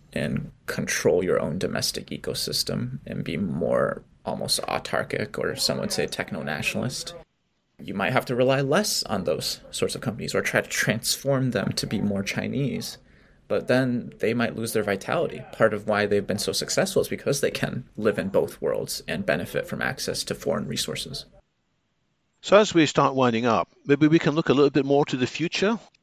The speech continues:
Speaker 2: What would be a bad set of developments in the next few years from your point of view?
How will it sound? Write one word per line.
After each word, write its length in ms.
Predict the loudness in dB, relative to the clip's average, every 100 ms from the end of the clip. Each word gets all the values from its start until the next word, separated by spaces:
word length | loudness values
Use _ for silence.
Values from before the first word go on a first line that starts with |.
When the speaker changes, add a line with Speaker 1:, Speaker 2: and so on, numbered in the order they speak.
| _ _ _ _ _
Speaker 2:
What 340 | -6 -2 0
would 260 | 4 2 4
be 260 | 4 4 4
a 240 | 4 4 2 0
bad 440 | 2 4 2 2
set 240 | 2 2
of 80 | 0
developments 640 | 0 2 2 -2 -6 -4 -4
in 80 |
the 100 | -2
next 220 | -2 -2 -2
few 140 | -2
years 600 | 0 0 0 0 0 -2 -8 -6
from 180 | -2 2
your 120 | 0
point 240 | 0 -2
of 80 | -2
view? 260 | -2 -2